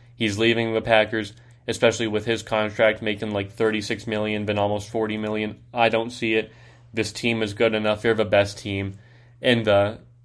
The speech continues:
N F C North. Even if they lose some talent around them, they still got the key guys,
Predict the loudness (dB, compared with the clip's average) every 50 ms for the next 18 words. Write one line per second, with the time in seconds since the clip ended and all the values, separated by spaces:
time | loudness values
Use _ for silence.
0 | _ -20 -6 -4 0 2 4 2 2 0 -2 -4 -2 -2 0 0 0 0 -2 -4
1 | -2 0 0 2 2 0 -2 -2 0 -2 -2 -2 -2 -2 -4 -4 -4 -4 -6 -8
2 | -10 -14 _ _ _ _ _ _ _ _ -4 -2 -2 -2 0 2 2 2 2 2
3 | 0 -2 -4 -4 -2 -2 0 0 -2 -2 -4 -6 -6 -8 -8 -12 -16 -20 -6 -4
4 | -2 -2 2 2 2 4 4 4 2 2 0 -4 -10 -6 -4 -4 -2 0 2 2
5 | 4 4 4 2 0 -2 -6 -10 -14